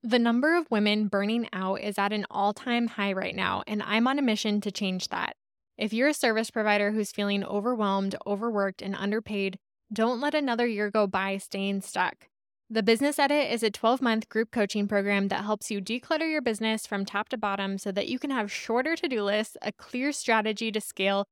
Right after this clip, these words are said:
and know exactly what to focus on each week to drive results in your business. You'll end the year with the business that you've been dreaming of building, one that gives you your life back and pays you more than you ever made before. In the program, you'll follow my signature five-step method for scaling your service-based business.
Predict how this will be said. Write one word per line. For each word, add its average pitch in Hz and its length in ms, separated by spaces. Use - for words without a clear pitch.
and 233 160
know 240 120
exactly 226 480
what 277 140
to 277 100
focus 208 340
on 202 240
each - 260
week 208 220
to 214 140
drive 196 260
results 196 320
in 202 140
your 196 100
business. 185 460
You'll 226 280
end 247 180
the 320 60
year 214 340
with 202 240
the 214 60
business 226 400
that - 140
you've 214 240
been 214 360
dreaming 214 560
of 190 160
building, 170 460
one 233 220
that 247 160
gives 220 260
you 233 120
your 208 180
life 202 320
back - 280
and 202 180
pays 220 240
you 262 80
more 220 200
than 208 160
you 196 140
ever 202 300
made 190 260
before. 185 480
In 254 160
the 311 60
program, 233 500
you'll 208 220
follow 208 320
my 202 180
signature 285 680
five-step 269 460
method 214 440
for 208 100
scaling 208 420
your 220 100
service-based 196 640
business. 185 460